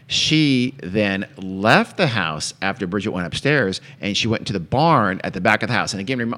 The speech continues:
now think of it as a separate outbuilding at the back of the lot. It's one of those narrow but longer kind of lots, but it's not that far away. They also had a, a cellar, but the cellar was accessed from the old school doors in,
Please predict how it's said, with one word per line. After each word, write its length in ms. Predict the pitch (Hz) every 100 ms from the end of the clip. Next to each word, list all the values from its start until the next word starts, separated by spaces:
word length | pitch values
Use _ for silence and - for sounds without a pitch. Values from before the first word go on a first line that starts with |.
| 95
now 220 | 104 92
think 200 | - 156
of 100 | 165
it 180 | 156 -
as 120 | 101
a 40 |
separate 560 | - - 151 143 147 143 - - - - 117
outbuilding 640 | 113 90 104 95 87 90 - -
at 80 | 98
the 80 | 85
back 200 | 110 120
of 40 | 123
the 80 |
lot. 480 | 113 90 80 - - - -
It's 100 | -
one 80 | 208
of 60 |
those 140 | 151 98
narrow 580 | 104 123 135 135 135
but 180 | 117 92
longer 800 | 101 98 110 110 107 95 92 90
kind 160 | - 90
of 60 | 85
lots, 320 | 90 82 78
but 80 | 104
it's 120 | -
not 240 | 202 -
that 240 | 120 - -
far 180 | 95
away. 380 | 85 95 87 71 - - -
They 100 | 113
also 260 | 113 113 110
had 240 | 104 104
a, 320 | - 82 -
a 80 | 82
cellar, 680 | - - 127 117 117 120 120 - -
but 140 | 101 92
the 100 | 95
cellar 320 | - 127 123
was 120 | 98
accessed 680 | - 95 90 110 87 - -
from 420 | - 107 87 82
the 140 | 80 95
old 240 | 98 95
school 380 | - 113 98 85
doors 600 | 76 107 107 98 90 87 -
in, 140 | 98